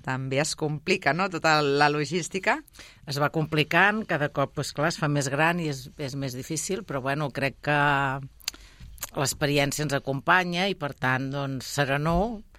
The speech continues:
Speaker 2: no? I, i anar, jo en dic marronets, no? Aquests marronets que van sortint de producció de l'últim moment, pues,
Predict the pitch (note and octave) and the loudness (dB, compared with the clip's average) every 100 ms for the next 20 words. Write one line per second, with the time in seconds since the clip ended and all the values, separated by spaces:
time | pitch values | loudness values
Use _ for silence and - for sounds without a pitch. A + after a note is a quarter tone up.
0 | - - C#3 D3+ G3+ E3+ C#3+ C3 B2+ B2+ | -20 -12 -8 -4 -4 -4 -4 -4 -4 -8
1 | - D3 C#3+ C3 C3 C3 B2+ B2+ C3+ C#3 | -8 -6 -4 -4 -4 -4 -6 -6 -6 -4
2 | D3+ D3+ D3+ C#3 D3+ D#3+ D#3+ C#3+ G#3 - | -2 2 0 0 -2 -4 -6 -8 -6 -6
3 | D3 C#3+ C#3+ D3 D3 - D#3 D3+ D3 D#3 | -6 -4 -4 -2 -2 -2 0 0 0 -2
4 | C#3 E3 D#3+ D#3 - D3+ D3 D3+ - E3 | 0 2 2 2 0 0 0 -2 0 4
5 | D#3+ D#3+ E3 D3+ D#3+ D#3 E3 F3+ D#3 D3 | 4 2 0 -2 -4 -2 -2 -2 -2 -2
6 | - | -2